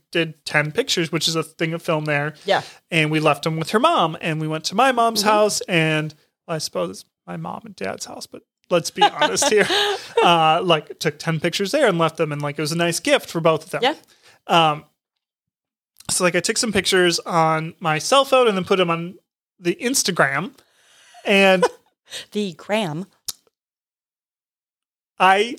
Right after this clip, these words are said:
Speaker 1: didn't put any of the pictures that Samantha was in, in the Instagram post.
Speaker 2: Oh,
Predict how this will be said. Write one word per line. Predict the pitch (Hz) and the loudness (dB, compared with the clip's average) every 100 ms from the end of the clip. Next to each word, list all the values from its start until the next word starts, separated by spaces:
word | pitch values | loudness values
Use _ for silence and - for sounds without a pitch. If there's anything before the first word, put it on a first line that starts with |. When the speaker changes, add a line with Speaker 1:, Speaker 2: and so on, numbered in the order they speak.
| - - | -16 -2
Speaker 1:
didn't | 180 175 196 - | 0 2 -2 -2
put | 214 202 | -2 0
any | 185 | 0
of | 180 | 0
the | 190 | -2
pictures | - 202 - 196 | -6 -10 -2 0
that | 180 196 | 0 -2
Samantha | - 180 170 170 170 185 | -4 -4 -4 -4 0 2
was | 180 | 4
in, | 180 185 170 190 - _ _ | 4 4 2 -4 -10 _ _
in | 175 170 160 165 208 _ _ _ 185 | 0 0 0 -4 -8 _ _ _ -2
the | 180 | 0
Instagram | 190 165 175 160 143 143 | 2 0 0 0 0 0
post. | 170 180 - - _ - | -2 -2 -8 -12 _ -14
Speaker 2:
Oh, | 170 165 151 - | -10 -8 -10 -16